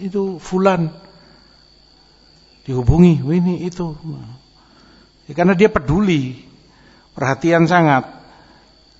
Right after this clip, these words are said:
Cuman sayangnya ketika itu urusan agamanya,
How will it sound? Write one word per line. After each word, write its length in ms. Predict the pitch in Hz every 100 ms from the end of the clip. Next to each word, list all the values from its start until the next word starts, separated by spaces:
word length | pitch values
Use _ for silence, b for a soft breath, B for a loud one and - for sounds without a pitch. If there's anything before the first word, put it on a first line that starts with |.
| _ _ _ _ _ _ 156 147
Cuman 460 | 180 190 190 165
sayangnya 560 | 151 180 170 156 165 185
ketika 400 | 180 170 170 160
itu 240 | 160 160
urusan 640 | 156 156 151 147 147 143 139
agamanya, 1040 | 139 117 120 123 165 185 139 123 139 147